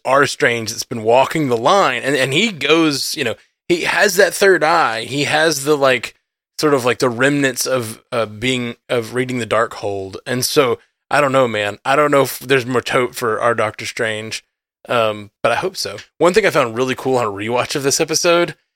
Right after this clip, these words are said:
is two lines hit me way different. Um, there was a line that, uh, Uatu is talking about. He says, "I'm, I wa-,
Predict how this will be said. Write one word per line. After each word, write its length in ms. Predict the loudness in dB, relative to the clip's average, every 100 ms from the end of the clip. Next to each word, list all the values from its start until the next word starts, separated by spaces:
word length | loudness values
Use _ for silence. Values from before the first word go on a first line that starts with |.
| _ _ _ _ _ _
is 200 | 0 0
two 220 | 0 0 2
lines 400 | 2 0 -2 -6
hit 120 | -6
me 120 | -6
way 240 | -2 0
different. 600 | 0 -2 -2 -4 -4 -8 _ _ 0
Um, 380 | 2 0 0
there 80 | 0
was 140 | 2 2
a 40 |
line 540 | 0 0 2 0 -4 -8 _
that, 140 | 0 2
uh, 300 | 2 0 -4 _ _ _ -2
Uatu 460 | 2 2 2 -2
is 180 | -2 -2
talking 400 | 0 -2 -2 -4
about. 380 | -2 -2 -2 -8 -16 _ -12
He 60 |
says, 160 | -8 -6
"I'm, 200 | -6 -2
I 120 | -4
wa-, 260 | 0 0